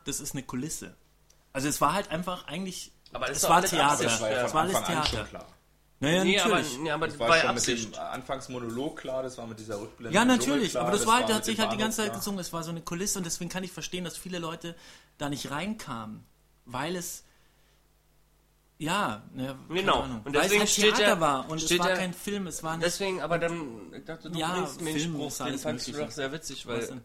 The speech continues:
Speaker 2: äh, Michi hat sich ein paar Kommentare im Internet durchgelesen und da fiel häufig,
Speaker 1: Genau.
Speaker 2: ähm, fiel häufig der Satz, äh, „Das war kein Tatort.“
Speaker 3: Ja.
Speaker 2: Und da hab ich als Antwort gegeben, „Jeder Tatort ist ein Tatort.“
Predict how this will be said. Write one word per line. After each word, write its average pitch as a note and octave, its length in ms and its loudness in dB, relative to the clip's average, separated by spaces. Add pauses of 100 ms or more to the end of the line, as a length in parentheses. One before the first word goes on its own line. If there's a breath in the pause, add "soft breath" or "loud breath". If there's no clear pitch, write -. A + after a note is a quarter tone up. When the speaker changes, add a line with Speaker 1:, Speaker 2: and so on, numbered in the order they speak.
(380 soft breath)
Speaker 2:
äh, A#2 280 -4
Michi A2+ 580 -12
hat A2 140 -10
sich B2 140 -12
ein A#2+ 60 -14
paar G#2+ 160 -10
Kommentare A2+ 520 -8
im B2+ 100 -10
Internet D3+ 380 -12
durchgelesen D3 440 -14
und G#2+ 160 -16
da A2 100 -14 (480)
fiel B2 240 -8
häufig, B2 440 -6
Speaker 1:
Genau. A#2+ 120 -6
Speaker 2:
ähm, A2+ 400 -2
fiel A#2 240 -8
häufig A#2 380 -8
der A2 180 -6
Satz, A2+ 260 -8
äh, A2 180 -14
„Das - 260 -14
war F#2 100 -12
kein G2 200 -14
Tatort.“ A#2+ 460 -12 (200)
Speaker 3:
Ja. G#2 240 -18 (160)
Speaker 2:
Und G#2 120 -14
da G2+ 60 -12
hab G2+ 120 -14
ich F#2+ 120 -16
als G2+ 220 -14
Antwort A2+ 320 -10
gegeben, A#2+ 260 -8 (380 soft breath)
„Jeder D#3+ 400 -6
Tatort A#2 500 -14
ist - 260 -20
ein - 140 -20
Tatort.“ E3+ 560 -16